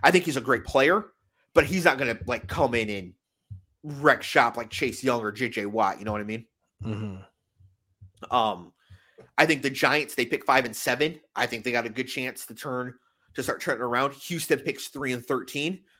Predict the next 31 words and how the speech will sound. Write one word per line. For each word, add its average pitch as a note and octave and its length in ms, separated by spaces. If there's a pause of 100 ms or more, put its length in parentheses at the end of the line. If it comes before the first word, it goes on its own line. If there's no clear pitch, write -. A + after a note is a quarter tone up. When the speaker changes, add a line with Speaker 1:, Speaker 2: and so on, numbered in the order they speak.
(100)
Speaker 1:
and C#3 140
Davis D#3 300
Speaker 2:
Mm-hmm. D3+ 80
Speaker 1:
Mills D3 220
is C3 100
not C3 160
terrible. C#3 540
He F3+ 100
could G#3 180
actually E3 280
be C3+ 100
good. C#3+ 320 (640)
Like, D3+ 120
Speaker 2:
Yeah. D#3+ 140 (600)
Speaker 1:
there's C#3 180
a B2 40
chance. E3 480 (360)
So C#3+ 280
they D3 80
might D3 120
have D#3 140
quarterback D#3 480
set. F3 340
Maybe D#3 420
he's D3+ 160
gonna D3+ 80
get D3 100
another C#3 180
year C3+ 160
to B2 80
look. B2+ 260